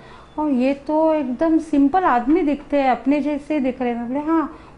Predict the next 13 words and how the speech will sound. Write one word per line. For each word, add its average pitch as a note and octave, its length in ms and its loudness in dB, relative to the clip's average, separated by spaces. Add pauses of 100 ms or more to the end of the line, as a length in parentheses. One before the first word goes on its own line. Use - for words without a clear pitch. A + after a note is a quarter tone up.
(100)
वो A#3 60 -2
एकदम A3+ 400 0
simple A#3+ 420 -2
है।" G3 140 -4
तो - 960 -16
बाप C4 220 -4
रे, C#4+ 100 0
लेकिन C#4+ 300 2
यही C#4+ 360 4
आए E4 240 2 (120)
थे। C#4 160 2 (680)
और B3 120 -2
हम B3+ 460 -2